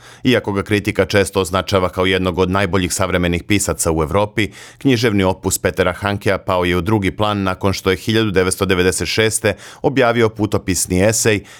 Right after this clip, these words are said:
Jedno zimsko putovanje prema Dunavu, Savi, Moravi i Drini ili Pravda za Srbiju, a potom i još četiri knjige intonirane na isti način. Zbog podrške međunarodno izolovanoj Srbiji, a kasnije i posete bivšem predsedniku Slobodanu Miloševiću u pritvorskoj jedinici Haškog tribunala,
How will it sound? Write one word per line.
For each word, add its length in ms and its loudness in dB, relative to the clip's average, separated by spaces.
Jedno 280 2
zimsko 380 0
putovanje 560 0
prema 300 -2
Dunavu, 460 0
Savi, 440 0
Moravi 560 2
i 60 0
Drini 460 2
ili 280 2
Pravda 420 -2
za 120 -4
Srbiju, 500 0
a 120 -4
potom 380 -2
i 60 0
još 180 -2
četiri 340 0
knjige 380 0
intonirane 640 0
na 100 0
isti 280 -2
način. 420 -2
Zbog 220 -4
podrške 380 0
međunarodno 560 0
izolovanoj 560 0
Srbiji, 480 -2
a 100 -2
kasnije 560 0
i 60 0
posete 460 -2
bivšem 380 -2
predsedniku 520 -2
Slobodanu 480 -2
Miloševiću 720 -2
u 80 -2
pritvorskoj 560 -2
jedinici 420 -2
Haškog 400 -4
tribunala, 640 0